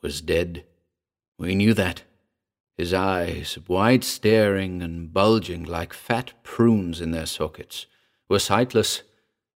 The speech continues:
The fat face had the greyness of death under the mahogany dye, and his mouth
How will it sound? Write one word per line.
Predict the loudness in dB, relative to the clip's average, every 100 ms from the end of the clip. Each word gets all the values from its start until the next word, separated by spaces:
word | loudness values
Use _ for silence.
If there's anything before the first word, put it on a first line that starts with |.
| _ -10
The | -6
fat | 2 2 0
face | -2 2 2 0 -10
had | -8 0
the | 0
greyness | 4 4 4 2 0
of | 0 -2 0
death | 2 2 -4 -18 -20 _ _ _ _
under | -14 -10 -10
the | -8
mahogany | -8 -8 -6 -6 -6 -6
dye, | -6 -4 -4 -8 -12 -18 _ _ _ _ _ -12
and | -6
his | -4 -2
mouth | 0 2 0